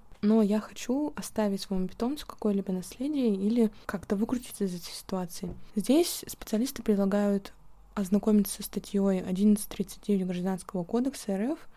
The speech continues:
Это завещательное возложение.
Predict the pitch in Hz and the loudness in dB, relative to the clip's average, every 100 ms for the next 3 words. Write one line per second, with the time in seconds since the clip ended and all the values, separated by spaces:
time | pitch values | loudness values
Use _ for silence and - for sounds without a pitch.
0 | - - - - - 214 226 202 202 196 | -18 -20 -20 -6 -4 2 2 4 2 4
1 | 220 214 208 196 190 185 196 190 196 180 | 2 2 2 2 0 -2 -2 0 0 0
2 | 180 | -4